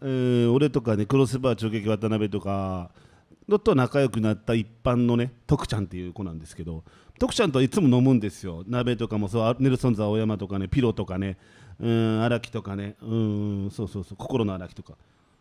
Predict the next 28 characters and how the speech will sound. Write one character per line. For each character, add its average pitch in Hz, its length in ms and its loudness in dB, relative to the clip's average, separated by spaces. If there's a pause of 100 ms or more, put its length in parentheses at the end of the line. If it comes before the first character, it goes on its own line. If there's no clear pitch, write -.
(400)
な 135 100 2
ん - 20 2
か 104 120 -4
ね、 95 280 -8 (840)
あ、 117 140 -20
言 143 220 -6
う、 208 40 -8
言 190 220 -6
っ - 20 -10
て - 180 -6
い 165 60 0
い - 20 0
か 123 120 -2
分 110 60 -2
か 143 100 -2
ん 127 40 0
な 101 60 0
い - 20 0
で - 40 -10
す - 60 -16
け 98 100 -6
ど、 92 260 -6 (1000)
俺 160 180 4
に 196 180 4
な 160 120 6
ん 160 100 4
か 120 120 -2
黙、 180 480 4